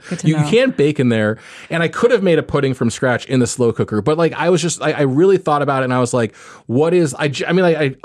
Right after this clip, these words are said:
Speaker 2: absolutely could have, but to me, it was like,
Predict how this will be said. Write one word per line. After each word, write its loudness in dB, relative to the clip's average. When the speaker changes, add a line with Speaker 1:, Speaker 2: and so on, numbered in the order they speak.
Speaker 2:
absolutely -4
could -4
have, -16
but -4
to 0
me, 2
it -2
was 0
like, -2